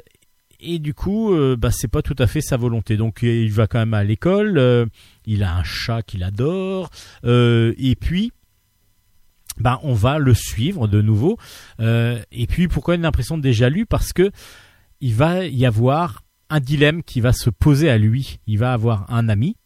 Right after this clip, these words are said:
un ami, euh, qui s'appelle Ludo, qui a une mucoviscidose, une leucémie exactement. Et puis, il a, il a son chat, ce qui s'appelle Sefi. Mais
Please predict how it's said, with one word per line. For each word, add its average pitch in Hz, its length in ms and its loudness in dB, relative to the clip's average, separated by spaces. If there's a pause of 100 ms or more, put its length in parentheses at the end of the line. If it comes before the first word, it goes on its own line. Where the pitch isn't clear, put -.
(460)
un 120 120 2
ami, 123 440 2
euh, 101 140 2
qui - 120 -8
s'appelle 92 260 0
Ludo, 196 480 0 (220)
qui - 180 -4
a 120 60 0
une 95 640 4
mucoviscidose, 113 920 0
une 127 140 4
leucémie 147 440 2
exactement. 107 560 -4 (520)
Et 131 100 6
puis, 214 180 0
il 170 80 2
a, 151 260 0 (140)
il 120 180 0
a 156 80 2
son 139 180 -2
chat, - 280 -4
ce - 120 -14
qui 113 120 2
s'appelle 120 220 2
Sefi. - 640 -2 (640)
Mais 147 360 2